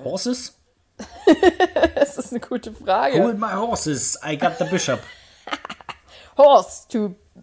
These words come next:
Speaker 2: B three. <laughs>
Speaker 1: Ja.
Speaker 2: Warte,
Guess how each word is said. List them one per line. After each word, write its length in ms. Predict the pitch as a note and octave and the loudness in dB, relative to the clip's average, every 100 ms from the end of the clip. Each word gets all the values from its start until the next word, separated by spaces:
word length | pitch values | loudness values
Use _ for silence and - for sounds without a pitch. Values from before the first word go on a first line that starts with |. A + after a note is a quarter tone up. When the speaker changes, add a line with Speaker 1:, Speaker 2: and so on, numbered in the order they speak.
| _ | _
Speaker 2:
B 240 | C#4 C#4 B3+ | 2 4 4
three. 500 | - A#3+ C4 F#3 A#3+ - - _ - | 2 2 2 0 -4 -8 -20 _ -8
<laughs> 100 | C#4+ - D#4+ G4+ - B4 _ _ - - _ _ _ - - - - _ _ _ _ | -8 -8 -12 -14 -14 -16 _ _ -20 -20 _ _ _ -20 -20 -20 -20 _ _ _ _
Speaker 1:
Ja. 240 | D3+ B2 A2+ - _ _ _ _ _ _ - | -6 -6 -10 -20 _ _ _ _ _ _ -18
Speaker 2:
Warte, 380 | - G#3+ D#4 | -6 -4 -4